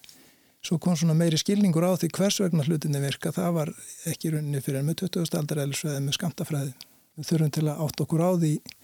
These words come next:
hvers vegna rafeindir hegða sér eins og þær, þær gera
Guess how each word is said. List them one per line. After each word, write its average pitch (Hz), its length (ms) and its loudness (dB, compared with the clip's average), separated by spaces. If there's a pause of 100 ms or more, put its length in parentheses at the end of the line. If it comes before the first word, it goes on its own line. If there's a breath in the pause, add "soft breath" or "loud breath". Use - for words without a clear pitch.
(380 loud breath)
hvers - 300 0
vegna 151 380 2 (500)
rafeindir 147 720 0 (240)
hegða 151 360 0
sér 143 160 -2
eins 131 160 -2
og 135 120 -6
þær, 147 160 -2 (360 loud breath)
þær 151 220 -6
gera 156 300 0